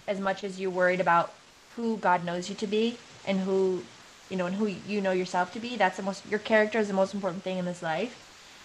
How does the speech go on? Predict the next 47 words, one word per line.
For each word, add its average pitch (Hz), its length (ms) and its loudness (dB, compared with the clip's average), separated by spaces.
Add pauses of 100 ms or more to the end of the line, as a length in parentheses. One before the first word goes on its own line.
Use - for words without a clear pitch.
(140)
Um, 202 220 8
and 196 80 0
your 190 100 2
relationship 185 400 0
with 175 100 -4
Jesus 185 360 -2
is 180 80 -8
the 175 60 -4
most 170 180 -4
important 175 260 -2
thing. 185 320 -2
So 226 140 2
just, 202 420 6 (420)
that's 214 220 4
always 214 300 6
just 277 140 -6
center. 180 420 -2 (460)
And 214 340 2
if 208 100 -2
you're 202 100 -2
gonna 262 220 8
do 220 120 4
anything, 208 340 2
do 196 160 0
it 202 100 2
out 170 180 2
of 185 120 -4
that 175 160 2
place. 233 520 -6 (420)
Um, 208 640 2 (120)
and 262 580 2 (680)
I 226 180 6
just 294 160 -4
think, 302 160 -4
like, 240 140 -2
if 226 160 -6
God 220 340 10 (120)
has 226 200 -2
called 208 220 6
you 247 80 -2
to 226 80 2
do 185 160 0
something, 247 360 -4
you're 196 120 -2
gonna 240 260 2
do 196 220 0
it. - 160 -2